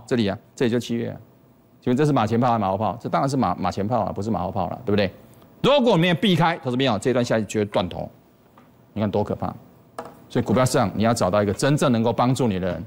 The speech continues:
再去看他节目才有意义的。那如果每天乱骗，那个是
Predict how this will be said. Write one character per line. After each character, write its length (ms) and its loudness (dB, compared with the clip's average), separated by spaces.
再 120 0
去 100 -2
看 140 0
他 80 2
节 220 0
目 120 0
才 180 0
有 80 0
意 220 2
义 40 0
的。 180 -6
那 80 -2
如 60 4
果 80 4
每 140 4
天 100 2
乱 240 2
骗， 180 0
那 100 -2
个 100 0
是 280 -2